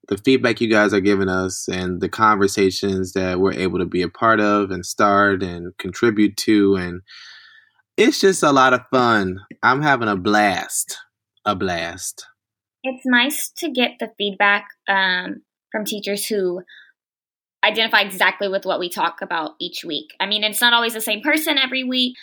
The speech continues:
Speaker 2: but there's something that resonates with someone every week, and it's nice hearing that feedback.
Speaker 1: Absolutely. Oops.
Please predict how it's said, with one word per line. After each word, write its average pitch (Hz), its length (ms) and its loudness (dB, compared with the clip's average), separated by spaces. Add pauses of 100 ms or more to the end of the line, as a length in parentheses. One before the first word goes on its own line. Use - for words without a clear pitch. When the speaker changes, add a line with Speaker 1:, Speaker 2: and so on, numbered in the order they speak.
(140)
Speaker 2:
but 247 120 -4
there's 247 180 0
something 247 360 0
that 220 200 2
resonates 202 840 -4
with 202 240 -8
someone 208 420 0
every 220 300 0
week, 311 280 0
and 214 140 -2
it's 208 160 -6
nice 185 640 -2 (520)
hearing 202 260 -4
that 170 200 -4
feedback. - 460 -8 (1600)
Speaker 1:
Absolutely. 90 720 -8 (580)
Oops. - 400 -16